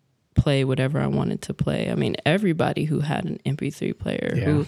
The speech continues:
Speaker 1: who had a C D player, who had a, a, a tape
Speaker 2: Oh, definitely.
Speaker 1: recorder
Speaker 2: Yep, Walkman.
Speaker 1: was their own D J. So
Speaker 2: That's awesome.
Speaker 1: when I got that.
Speaker 2: Yeah. Well, I, I mean, yeah, 'cause,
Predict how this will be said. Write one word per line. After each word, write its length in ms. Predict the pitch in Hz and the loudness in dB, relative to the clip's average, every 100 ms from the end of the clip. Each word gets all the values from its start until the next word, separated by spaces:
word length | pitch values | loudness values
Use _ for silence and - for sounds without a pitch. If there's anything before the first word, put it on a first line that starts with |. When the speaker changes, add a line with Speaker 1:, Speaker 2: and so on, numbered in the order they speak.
| - - _ | -6 -18 _
Speaker 1:
who 180 | - 156 | 0 0
had 500 | 147 147 143 139 139 - | 2 2 2 2 0 0
a 140 | 143 | -2
C 300 | - - 131 | -2 -4 0
D 160 | 156 202 | 2 2
player, 500 | - 123 - - 151 | 0 0 0 -2 -2
who 100 | 127 | -2
had 400 | 127 - 147 160 | -2 -2 -2 -4
a, 140 | - 104 | -2 -2
a, 100 | - _ _ - - 175 | -2 _ _ -20 -4 -2
a 40 | |
tape 440 | 208 - 208 - _ _ _ | 0 0 0 -2 _ _ _
Speaker 2:
Oh, 140 | 127 175 | -2 0
definitely. 460 | 123 123 110 - | 0 0 0 0
Speaker 1:
recorder 400 | 104 170 151 120 - - | 2 0 -2 -6 -12 -8
Speaker 2:
Yep, 320 | 104 117 - - | -2 0 -2 0
Walkman. 240 | 120 160 | 0 2
Speaker 1:
was 240 | 165 175 | 2 0
their 200 | 175 175 | 0 0
own 240 | 175 175 170 | 0 -2 -2
D 200 | 196 208 | -4 -6
J. 140 | - - 196 | -12 -16 -20
So 400 | - - - - - _ _ _ - | -20 -8 -6 -6 -10 _ _ _ -12
Speaker 2:
That's 280 | 117 110 113 | -6 -6 -4
awesome. 460 | 95 90 - 104 - _ _ _ _ _ - | -4 -4 -6 -10 -12 _ _ _ _ _ -4
Speaker 1:
when 180 | 151 | 0
I 80 | 147 | 0
got 200 | 147 - | -2 -6
that. 180 | - - - _ _ _ _ _ - | -6 -8 -14 _ _ _ _ _ -18
Speaker 2:
Yeah. 260 | 95 87 90 - _ - - - 123 | -12 -12 -12 -16 _ -20 -20 -4 2
Well, 260 | 156 220 - | 2 0 0
I, 240 | 151 147 | 0 2
I 120 | - 147 | 2 2
mean, 460 | 160 156 139 123 - - _ _ | 4 4 2 -2 -8 -20 _ _
yeah, 280 | 127 123 113 | 0 2 0
'cause, 540 | - 123 117 98 - | -4 0 0 -2 -12